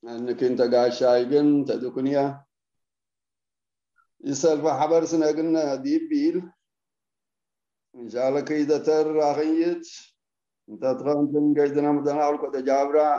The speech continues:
يتنا جار كابين تت يقصوا في الجهد وانتت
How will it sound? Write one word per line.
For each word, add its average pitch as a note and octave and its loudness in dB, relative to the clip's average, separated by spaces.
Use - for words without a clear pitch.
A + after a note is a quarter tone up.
يتنا C#3 -6
جار B2+ 2
كابين C#3 0
تت C#3 -6
يقصوا B2 4
في C3 0
الجهد B2 0
وانتت B2+ 0